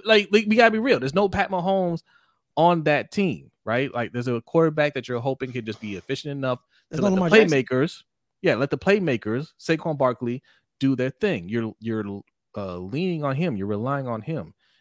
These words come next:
Speaker 1: And you can say that, well, running backs, they, they have a short lifespan, whatever. Well, within that lifespan, your players like Saquon are doing all the heavy lifting, and you need to pay him accordingly.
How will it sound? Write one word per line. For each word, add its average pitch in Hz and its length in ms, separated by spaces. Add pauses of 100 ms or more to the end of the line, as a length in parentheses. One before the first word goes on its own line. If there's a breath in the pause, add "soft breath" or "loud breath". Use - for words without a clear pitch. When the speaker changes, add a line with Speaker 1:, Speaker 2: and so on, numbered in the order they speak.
(140)
Speaker 1:
And 110 260
you 117 60
can 113 300
say 131 500
that, 107 320 (400)
well, 139 280
running 131 280
backs, 120 240
they, 113 260
they 113 160
have 110 160
a 104 60
short 107 260
lifespan, 95 440
whatever. 95 460 (440)
Well, 98 280 (300)
within 196 320
that 175 140
lifespan, 127 680 (640)
your 110 220 (260)
players 156 280
like 156 100
Saquon 135 640 (100)
are 120 140 (220)
doing 151 440 (200)
all 156 280
the 151 100
heavy 151 220
lifting, 135 480
and 110 80
you 113 80
need 131 100
to 117 80
pay 147 220
him 123 180
accordingly. 113 680